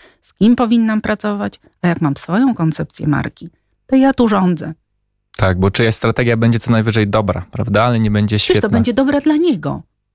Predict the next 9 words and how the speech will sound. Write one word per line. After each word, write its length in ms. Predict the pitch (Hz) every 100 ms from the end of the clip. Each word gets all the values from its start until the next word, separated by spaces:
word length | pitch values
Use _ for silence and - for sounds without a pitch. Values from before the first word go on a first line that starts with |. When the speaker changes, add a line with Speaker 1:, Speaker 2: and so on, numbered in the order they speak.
| -
Speaker 2:
Mhm. 360 | 113 107 104 113
Speaker 1:
Tak, 180 | 220 -
ale 140 | 226
mówimy 340 | 220 214 262 262
o 40 |
strategii 420 | - 226 247 233
marki 420 | 233 254 285 -
osobistej. 720 | 156 - 160 147 - - - - _ _ _ _ _ -
Osobistej. 880 | 254 - 269 226 254 - 156 147